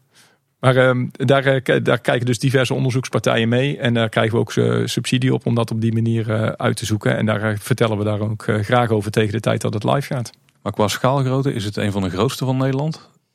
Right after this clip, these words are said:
Speaker 2: bijvoorbeeld?
Speaker 1: Ehm, qua vermogens niet. Er zijn, eh, wijksystemen die groter zijn, maar die zijn met de bouw van de wijk mee aangelegd.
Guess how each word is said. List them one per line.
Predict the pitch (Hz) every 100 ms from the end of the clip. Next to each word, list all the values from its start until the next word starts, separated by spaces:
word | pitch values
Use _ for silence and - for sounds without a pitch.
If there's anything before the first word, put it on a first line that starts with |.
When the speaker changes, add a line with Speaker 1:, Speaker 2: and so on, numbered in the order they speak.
| _
Speaker 2:
bijvoorbeeld? | 117 104 127 165 160 _
Speaker 1:
Ehm, | 135 131 135 143 143 131
qua | - 147
vermogens | 131 143 170 135 -
niet. | 127 170 -
Er | 139
zijn, | 135 143 135
eh, | 127
wijksystemen | 131 139 - - 135 120
die | 113
groter | 127 147 151
zijn, | 156 165
maar | 135
die |
zijn | 120 120 117 - _ _
met | 127
de | 123
bouw | 113 139
van | 123
de | 117
wijk | 117 117
mee | 104
aangelegd. | 98 139 139 156 208 208